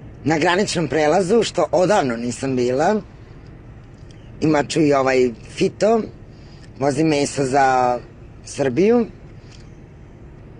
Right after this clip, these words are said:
da ću isto varati u novogodišnjim praznicima, tako da bit će veoma zanimljivo. E, ova tri dana provela sam na carini, a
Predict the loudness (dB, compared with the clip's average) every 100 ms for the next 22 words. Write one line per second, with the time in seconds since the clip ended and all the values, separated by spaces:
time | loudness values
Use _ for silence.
0 | -4 -4 0 -2 0 0 2 2 0 -6
1 | -6 -4 -2 -2 0 0 -2 -4 -4 0
2 | 2 0 -4 0 2 2 2 -2 -2 -4
3 | 0 2 2 0 -14 -20 -8 -6 0 0
4 | 2 2 0 0 0 0 0 -2 -2 -10
5 | -18 -20 -20 -20 -20 -20 -20 -20 -14 -6
6 | -2 0 2 2 2 0 -2 -8 -20 -20
7 | -20 -20 -6 0 0 2 0 2 2 0
8 | 0 -2 0 -2 -2 -6 -6 -4 -2 0
9 | 0 -2 -4 -4 -4 -6